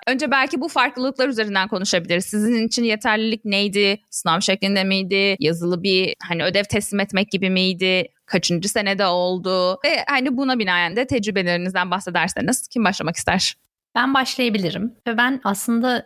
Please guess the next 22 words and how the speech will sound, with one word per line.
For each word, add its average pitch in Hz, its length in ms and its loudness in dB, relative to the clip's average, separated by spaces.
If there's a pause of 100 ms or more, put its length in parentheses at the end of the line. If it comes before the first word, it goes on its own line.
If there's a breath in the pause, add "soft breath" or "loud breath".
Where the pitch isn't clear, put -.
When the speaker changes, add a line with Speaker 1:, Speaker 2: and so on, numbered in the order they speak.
(120)
Speaker 2:
bunu 208 260 2
düşünürken 254 420 -2
şeyi 247 240 0
fark 196 260 0
ettim. 302 280 -4
Sizinkilerin 240 680 0
nasıl 247 220 0
olduğunu 226 360 0
bilmiyorum. 196 680 0
Dediğim 208 300 0
gibi 202 140 0
her 190 200 0
okulunki 220 440 -2
farklı 202 340 -2
ya, 226 60 0
siz - 220 -6
nasıl 214 340 0
bir 208 240 0
aşamadan 190 480 2
geçtiniz 214 420 -2
merak 196 360 0
ediyorum. 247 380 0